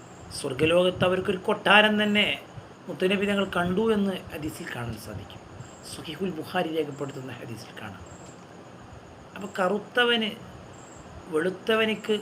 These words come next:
കറുത്തവനേക്കാളോ കറുത്തവന് വെളുത്തവനേക്കാളോ മഹത്തല്ല. "വലാ ലി അസ്വദ അല അഹ്മറ", കറുത്തവനില്ല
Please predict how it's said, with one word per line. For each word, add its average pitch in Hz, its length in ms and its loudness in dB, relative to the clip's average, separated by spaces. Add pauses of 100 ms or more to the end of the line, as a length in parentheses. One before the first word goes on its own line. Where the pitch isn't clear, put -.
(160)
കറുത്തവനേക്കാളോ 185 1000 2 (920)
കറുത്തവന് 202 640 2
വെളുത്തവനേക്കാളോ 208 920 4 (100)
മഹത്തല്ല. 180 480 0
"വലാ 170 240 0 (680)
ലി 208 80 -4 (120)
അസ്വദ 202 360 2 (140)
അല 190 140 4 (240)
അഹ്മറ", 165 400 0 (1600)
കറുത്തവനില്ല 220 720 2